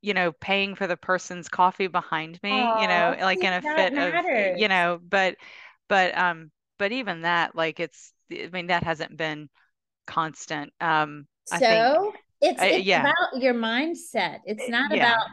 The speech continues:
Speaker 2: the, how many times you've, uh, you know, taken part in the practice. It's about the mindset that led
Speaker 1: Yeah.
Speaker 2: you to that behavior,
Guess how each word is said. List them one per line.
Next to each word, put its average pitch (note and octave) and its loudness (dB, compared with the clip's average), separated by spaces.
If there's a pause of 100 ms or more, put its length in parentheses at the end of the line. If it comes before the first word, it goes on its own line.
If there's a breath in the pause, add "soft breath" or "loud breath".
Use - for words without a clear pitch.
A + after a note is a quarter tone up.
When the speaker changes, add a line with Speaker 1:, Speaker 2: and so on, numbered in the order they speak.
(140)
Speaker 2:
the, G#3 0 (120)
how A3+ -2
many A3+ -2
times G3+ -6
you've, F#3 -10 (440)
uh, F3 2 (640)
you G#3+ -2
know, F#3+ -2
taken A3 -6
part G#3+ 0
in G3+ -4
the F3 -4
practice. A#3+ -6
It's G#3+ -6
about A3 -2
the G3+ -6
mindset A3 0
that F3+ -6
led G#3 2
Speaker 1:
Yeah. G3 -6
Speaker 2:
you F3+ -8 (640)
to G#3 -2
that G3+ -4
behavior, F3+ -4